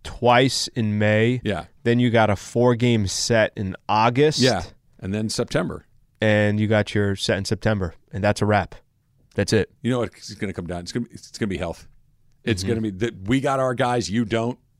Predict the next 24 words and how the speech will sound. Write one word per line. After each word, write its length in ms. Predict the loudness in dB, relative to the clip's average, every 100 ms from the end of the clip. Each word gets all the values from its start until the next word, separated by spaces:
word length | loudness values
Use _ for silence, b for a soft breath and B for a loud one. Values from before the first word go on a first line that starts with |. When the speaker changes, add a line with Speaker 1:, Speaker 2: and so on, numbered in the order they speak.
| _
Speaker 2:
who, 240 | 2 2 2
whatever 320 | 0 0 0
it 60 | 0
is, 240 | 0 -2
you 40 | -4
know, 100 | -4
one 200 | -2 -4
side 240 | -4 -4
or 60 | -6
the 160 | -4
other. 280 | -2 -2 -4 b b b -4
Clayton 240 | -2 -2
Kershaw's 460 | -2 0 0 -2 -2
in 100 | -6
one 160 | -6
of 60 | -6
his 400 | -4 -4 -6 -10 _ _ _ _ _ _ -8
hiatuses, 720 | -6 -4 -4 -4 -6 -8 -6
Speaker 1:
Mm. 80 | -4
Speaker 2:
wha-, 140 | -2
whatever 300 | -2 -2 -2
it 100 | -4
may 140 | -4 -2
be. 360 | -2 -2 -4